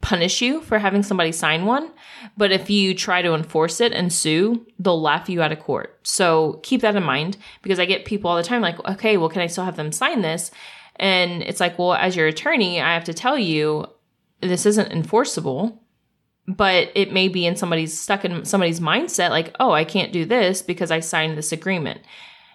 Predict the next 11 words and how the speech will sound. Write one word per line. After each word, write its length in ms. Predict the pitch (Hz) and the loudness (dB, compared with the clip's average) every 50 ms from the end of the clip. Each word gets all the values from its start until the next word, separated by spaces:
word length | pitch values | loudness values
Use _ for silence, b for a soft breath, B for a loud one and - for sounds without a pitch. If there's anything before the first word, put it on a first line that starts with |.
| B B - | B B -2
And 120 | 180 180 | 0 0
until 300 | 165 160 - - 202 190 | 0 0 2 2 2 4
they're 180 | 180 170 165 170 | 4 4 4 2
told 600 | 170 - - 180 175 170 170 170 160 - - - - _ _ - | 0 0 2 4 6 6 4 4 2 -2 -6 -10 -14 _ _ -2
that's 280 | 170 165 160 - - | -2 -2 -2 -2 -4
not 340 | 175 165 156 151 - - - - | -2 0 0 0 0 -2 -6 -4
accurate, 640 | - 180 254 330 - - 175 156 147 151 175 - - | -2 -2 -2 -2 -2 -2 0 0 2 0 -2 -4 -6
then 500 | 190 180 160 147 147 147 151 156 - - - _ _ - | -2 0 0 2 2 0 -2 -4 -6 -8 -12 _ _ -4
they 120 | 175 175 | -2 -2
may 220 | 175 175 180 180 180 | 0 2 2 4 4
withhold 800 | 170 180 170 175 - - - 180 170 160 156 156 160 156 - | 4 2 0 0 -2 -2 2 2 4 4 2 2 -2 -4 -8